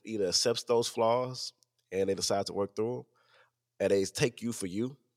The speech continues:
or you, or they just, it's just not gonna work out. Um, not to say that relationships ain't, ain't built on compromise. Like, it's gonna become compromise. Gonna, like,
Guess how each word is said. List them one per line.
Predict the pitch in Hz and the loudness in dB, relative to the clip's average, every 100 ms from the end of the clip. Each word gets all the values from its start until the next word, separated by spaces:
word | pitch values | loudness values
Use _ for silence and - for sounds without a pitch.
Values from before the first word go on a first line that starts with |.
| _ _ _ _ - | _ _ _ _ 0
or | 98 98 95 92 92 - _ _ _ _ _ _ _ _ _ | 4 4 4 2 0 -4 _ _ _ _ _ _ _ _ _
you, | 101 110 117 110 107 104 98 107 _ _ _ _ _ - | -8 -4 -4 -4 -4 -6 -10 -16 _ _ _ _ _ 0
or | 104 | 2
they | |
just, | 104 101 | 2 -2
it's | 107 104 | -6 -4
just | 101 | -4
not | 101 | -4
gonna | 98 | -2
work | 95 92 | -2 -2
out. | 127 - _ _ - | -4 -6 _ _ -8
Um, | 92 92 | -4 -4
not | 107 151 | 2 2
to | 165 | 2
say | 170 151 | 2 4
that | 131 | 4
relationships | 127 - 113 | 2 0 -2
ain't, | 117 107 - | -2 -4 -6
ain't | 107 98 | -6 -2
built | 104 98 | -2 -2
on | |
compromise. | 92 107 95 87 80 90 | -2 -4 -4 -6 -6 -4
Like, | 85 - | -6 -6
it's | 98 | -6
gonna | 110 113 | -2 -2
become | 107 101 113 | -4 -6 -6
compromise. | 101 101 92 90 85 | -4 -6 -6 -8 -8
Gonna, | 87 78 80 | -10 -10 -8
like, | 76 | -8